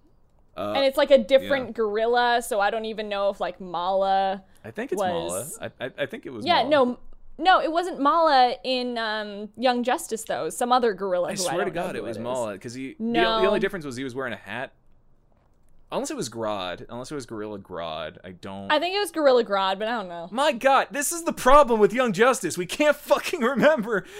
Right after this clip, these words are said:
Speaker 1: 'cause there's every villain from fucking D C in there.
Speaker 2: Yeah, they just kinda throw everything and you're like, "Sure,
Speaker 1: It's like, suddenly
Speaker 2: I
Speaker 1: there's
Speaker 2: guess."
Speaker 1: Brainiac. It's like, "Oh,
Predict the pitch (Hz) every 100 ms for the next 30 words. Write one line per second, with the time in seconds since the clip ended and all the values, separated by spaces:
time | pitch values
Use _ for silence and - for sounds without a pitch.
0 | 339 359 285 285 269 - 269 320 330 311
1 | 240 330 349 320 254 - 196 - 220 285
2 | 254 214 269 - 311 320 269 185 135 110
3 | 92 131 _ _ _ _ _ _ - _
4 | 247 392 539 539 523 494 - - 370 466
5 | 466 427 392 - 349 339 359 339 339 339
6 | 349 320 294 302 302 _ - - _ -
7 | - - - 508 571 698 - 262 - -
8 | 220 247 254 349 392 254 285 294 220 175
9 | 190 208 220 214 208 277 285 240 185